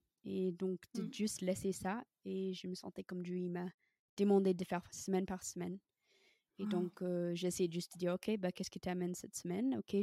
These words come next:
Speaker 1: suis à Berlin. OK, j'ai bossé à distance. OK, euh, j'ai le podcast avec Sophie. Donc, où est-ce que je peux
Speaker 2: <laughs>
Speaker 1: trouver, euh, joie et aventure dans ça ? » Et
Speaker 2: Mm.
Speaker 1: après, de, ça m'aide à pas avoir des énormes attentes et de, de plutôt dire, « Ok, bah, où est-ce que,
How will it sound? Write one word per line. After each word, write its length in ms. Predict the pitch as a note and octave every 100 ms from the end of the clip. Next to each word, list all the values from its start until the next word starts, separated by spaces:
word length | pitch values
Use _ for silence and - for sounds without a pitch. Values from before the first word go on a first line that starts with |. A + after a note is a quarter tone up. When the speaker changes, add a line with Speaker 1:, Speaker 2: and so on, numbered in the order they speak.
| G#3
Speaker 1:
suis 160 | -
à 60 | F3
Berlin. 540 | F3 F3+ F3+ F#3+ B3+
OK, 160 | A#3 -
j'ai 160 | G3 F#3
bossé 340 | F3 F3+ F3+ F#3+
à 40 |
distance. 720 | F3 F3 - G3 A3 A#3+ - _ _ _ _ -
OK, 200 | F#3 -
euh, 280 | G3+ G#3+ F3
j'ai 120 | F3
le 60 | E3+
podcast 460 | - F3+ F#3 F3+ -
avec 200 | F3+ -
Sophie. 540 | F#3 F3+ - G#3+ C#4+ - - -
Donc, 200 | F#3 F#3 -
où 100 | G3
est-ce 140 | F#3+
que 100 | C4+
je 100 | F#3
peux 160 | F#3+ F#3
Speaker 2:
<laughs> 20 |
Speaker 1:
trouver, 560 | - G3 F#3 F#3 G3 F3+
euh, 400 | E3+ E3+ D#3+ -
joie 520 | F3+ - F3 F3 F3 F3+ F3 E3+
et 380 | F3+ F3+ F3 -
aventure 640 | F3 F3 F3 - F#3 - -
dans 160 | F#3 F3+
ça ? » 280 | - F3 A#3+ _ _ _ _ _ _ _ _ _
Et 200 | F3+ F3+
Speaker 2:
Mm. 40 | F3
Speaker 1:
après, 400 | - - F3+ F3+
de, 400 | E3+ E3+ F3+ F#3+
ça 160 | -
m'aide 260 | F3 F3+ F3 -
à 100 | F3+
pas 180 | F#3
avoir 240 | F3 F3 F3
des 200 | F3+ F3+
énormes 260 | F#3+ F#3 F3+
attentes 500 | F#3 - G#3+ A3+ - E3+
et 160 | F#3 F3
de, 260 | F3 F3
de 120 | F3 F3+
plutôt 280 | - -
dire, « 220 | F#3 F3 F3
Ok, 180 | - F3
bah, 120 | F3
où 120 | - F#3+
est-ce 160 | F3+
que, 320 | - F#3 F3+